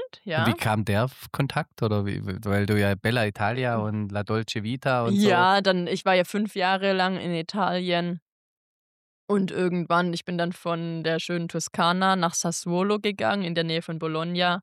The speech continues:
Speaker 2: Mhm.
Speaker 1: Es war dann nicht mehr so die schönste Region. Und dann, äh, ja, nach fünf Jahren hat, hat sich dann auch irgendwie wieder angefühlt zu sagen, ja, ich will ein bisschen
Speaker 2: Zur
Speaker 1: wieder einen
Speaker 2: Zeit.
Speaker 1: Schritt
Speaker 2: Mhm.
Speaker 1: in die Heimat. Und dann bietet sich die Schweiz ja von Italien ganz
Speaker 2: Ja,
Speaker 1: gut an.
Speaker 2: ja.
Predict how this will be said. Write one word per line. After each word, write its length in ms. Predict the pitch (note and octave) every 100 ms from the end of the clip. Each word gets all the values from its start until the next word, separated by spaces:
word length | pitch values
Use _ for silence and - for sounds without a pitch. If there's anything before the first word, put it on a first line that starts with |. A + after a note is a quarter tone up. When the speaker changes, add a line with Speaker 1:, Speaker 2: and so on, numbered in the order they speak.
| -
Speaker 2:
Mhm. 260 | G2 A2 B2 - _
Speaker 1:
Es 120 | -
war 100 | D#3+
dann 140 | D#3 D#3+
nicht 100 | D#3+
mehr 120 | D#3+
so 300 | - - E3
die 120 | D#3
schönste 580 | - G3 G3 G3 - F3+
Region. 560 | F#3+ - F#3 F#3 F#3 D#3+
Und 160 | D#3+
dann, 400 | D3+ D3 D3+ D3+
äh, 380 | C#3+ C#3+ C3+ D#3+ - _ -
ja, 300 | E3+ E3 D#3+
nach 200 | F3 F3+
fünf 320 | A#3+ A#3 -
Jahren 560 | F3+ F3+ F3+ E3+ E3 D3+ _ - - - _ _
hat, 200 | - F3+ - _ - _
hat 200 | F#3+ F#3+
sich 140 | - F3+
dann 180 | E3+
auch 200 | - -
irgendwie 360 | E3+ E3 E3+ D#3
wieder 180 | D#3 -
angefühlt 540 | D#3+ D#3 D#3+ D#3+ D#3
zu 100 | D#3+
sagen, 320 | D#3 C#3+ D3 D3+
ja, 220 | C#3 D3
ich 220 | D#3+ -
will 300 | D#3 D3 C#3+
ein 60 | C#3 -
bisschen 240 | E3+ A#2
Speaker 2:
Zur 80 | D#3+
Speaker 1:
wieder 220 | D#3 -
einen 120 | D3+ F3
Speaker 2:
Zeit. 40 |
Speaker 1:
Schritt 680 | - F#3 F#3 F3+ - - -
Speaker 2:
Mhm. 240 | G#2 F#2 F2+ _
Speaker 1:
in 160 | F#3 F3
die 140 | D#3
Heimat. 560 | F3 E3+ F#3 F#3+ F#3+ F#3
Und 100 | D#3
dann 160 | D#3+ F3+
bietet 240 | G3 F#3
sich 140 | G#3+
die 100 | - E3
Schweiz 340 | D3+ F#3+ -
ja 100 | D#3
von 160 | - E3
Italien 420 | E3 E3+ F3 E3+
ganz 200 | E3+ F3
Speaker 2:
Ja, 80 | G#2+
Speaker 1:
gut 180 | E3 -
an. 240 | F3 F#3
Speaker 2:
ja. 140 | G#2+